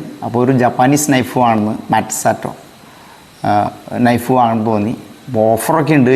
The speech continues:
ഇതിന്. അപ്പോൾ ഈ നൈഫ് ഒരെണ്ണം വാങ്ങി. കണ്ടിട്ട് തോന്നുന്നത് ഇത് ഉപയോഗിച്ചെങ്കിൽ മാത്രമേ ഇതിൻ്റെ ക്വാളിറ്റി നമുക്ക് പറയാൻ പറ്റുള്ളൂ. ആ, ടെമ്പേർഡ് നല്ല, ആ, സ്റ്റീലാണ് ഉപയോഗിച്ചത്. നൈഫ് നമ്മൾ തിരഞ്ഞെടുക്കുമ്പോൾ പ്രത്യേകം എന്താണെന്ന് വെച്ചിട്ടുണ്ടെങ്കിൽ, ആ, നല്ല ക്വാളിറ്റി, ആ, സ്റ്റീലായിരിക്കണം.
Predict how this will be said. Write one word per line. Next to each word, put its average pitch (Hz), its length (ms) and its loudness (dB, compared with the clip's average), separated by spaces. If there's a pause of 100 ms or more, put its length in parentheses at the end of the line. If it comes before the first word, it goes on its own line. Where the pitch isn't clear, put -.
ഇതിന്. 113 200 0 (640)
അപ്പോൾ 113 160 -6 (100)
ഈ 117 60 2 (100)
നൈഫ് 113 260 -2
ഒരെണ്ണം 110 260 0
വാങ്ങി. 90 180 -4 (1120)
കണ്ടിട്ട് 92 280 -4 (120)
തോന്നുന്നത് 127 340 2
ഇത് 131 160 4
ഉപയോഗിച്ചെങ്കിൽ 120 540 2
മാത്രമേ 127 260 0 (160)
ഇതിൻ്റെ 110 280 2 (280)
ക്വാളിറ്റി 117 360 2
നമുക്ക് 117 220 2
പറയാൻ 113 180 2
പറ്റുള്ളൂ. 107 280 0 (680)
ആ, 107 40 2 (120)
ടെമ്പേർഡ് 113 460 2
നല്ല, 110 220 2 (480)
ആ, - 20 4 (380)
സ്റ്റീലാണ് 120 520 2
ഉപയോഗിച്ചത്. 107 400 0 (600)
നൈഫ് 120 260 0
നമ്മൾ 156 220 2
തിരഞ്ഞെടുക്കുമ്പോൾ 143 480 2
പ്രത്യേകം 131 320 0
എന്താണെന്ന് 127 280 4
വെച്ചിട്ടുണ്ടെങ്കിൽ, 123 320 4 (300)
ആ, - 20 2 (220)
നല്ല 120 180 4 (140)
ക്വാളിറ്റി, 123 520 2 (460)
ആ, 113 60 2 (220)
സ്റ്റീലായിരിക്കണം. 117 760 2